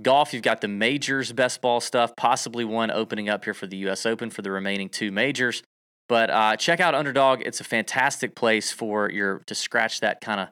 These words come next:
you know, that pick 'em itch, right? And we talk a lot about Underdog in the Discord, in the Nut Hut, every single day, every single round, doing our best to, uh, give you some good value there on Underdog. So link in the description, promo code there is Junkies,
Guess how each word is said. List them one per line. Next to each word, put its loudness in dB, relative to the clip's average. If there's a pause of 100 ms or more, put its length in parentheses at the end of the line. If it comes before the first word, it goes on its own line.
(580)
you -6
know, -8
that -2
pick -4
'em -8
itch, -10
right? 0
And -6
we -4
talk 2
a -2
lot 4
about 4
Underdog 0
in -8
the -6
Discord, -2
in -4
the -8
Nut 0
Hut, 2
every 0
single -2
day, 4
every 0
single -6
round, 0 (540)
doing 2
our 4
best 0
to, -2
uh, 4
give -2
you -8
some -8
good -2
value 2
there 2
on -4
Underdog. -2
So -4
link -4
in 0
the -8
description, -2
promo 0
code -2
there 4
is -4
Junkies, -4